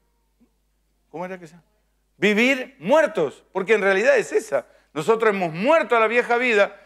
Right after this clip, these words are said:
y hemos nacido en una nueva naturaleza. Somos una nueva raza. Le guste o no le guste, somos una nueva creación de parte de Dios. No somos el tercer, somos una nueva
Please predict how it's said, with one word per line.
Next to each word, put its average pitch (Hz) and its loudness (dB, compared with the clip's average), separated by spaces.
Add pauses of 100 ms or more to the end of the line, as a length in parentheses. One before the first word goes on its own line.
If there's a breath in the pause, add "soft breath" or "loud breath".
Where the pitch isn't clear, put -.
(140 soft breath)
y 185 -2
hemos 226 2
nacido 170 0
en 160 -2
una 214 0
nueva 214 2
naturaleza. 190 0 (240 loud breath)
Somos 240 0
una 226 0
nueva 233 2
raza. 220 0 (1120)
Le 165 2
guste 285 2
o 240 0
no 233 0
le 226 4
guste, 226 -2 (480)
somos 220 0
una 220 2
nueva 240 2
creación 208 0 (160)
de 190 0
parte 226 0
de 214 2
Dios. 214 -2 (1900)
No 156 -10
somos 214 2
el 180 0
tercer, 165 0
somos 226 0
una 247 2
nueva 247 0